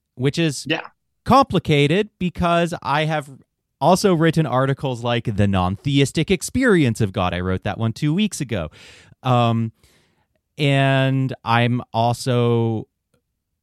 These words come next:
Speaker 1: really interested in contemplative, interior, mystical experiences as a practice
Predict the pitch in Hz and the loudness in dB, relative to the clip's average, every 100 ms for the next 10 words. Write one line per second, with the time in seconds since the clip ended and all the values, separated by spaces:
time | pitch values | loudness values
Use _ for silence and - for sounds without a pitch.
0 | _ _ 101 _ 127 110 127 143 139 127 | _ _ -20 _ -14 -4 2 4 4 0
1 | - 147 156 151 131 - 131 120 113 110 | 0 0 0 -2 -4 -6 -4 0 2 0
2 | 104 - 110 123 127 120 117 110 107 107 | -2 -6 0 0 0 -2 -4 -4 -6 -10
3 | _ _ _ _ - 117 - 110 - 110 | _ _ _ _ -8 -8 -8 -10 -8 -6
4 | 104 101 101 101 95 - - 107 95 - | -4 -4 -4 -6 -10 -14 -12 -10 -10 -10
5 | 107 110 104 101 95 - 104 98 90 - | -6 -4 -2 -2 -4 -6 -10 -10 -14 -14
6 | 98 92 90 87 87 87 85 92 - _ | -10 -8 -8 -8 -12 -14 -14 -16 -20 _
7 | 101 98 95 92 92 90 82 _ _ _ | -8 -6 -4 -4 -4 -6 -10 _ _ _
8 | _ _ _ _ _ _ 117 - 196 175 | _ _ _ _ _ _ -12 -8 -6 -6
9 | - 90 - - - | -8 -12 -12 -18 -20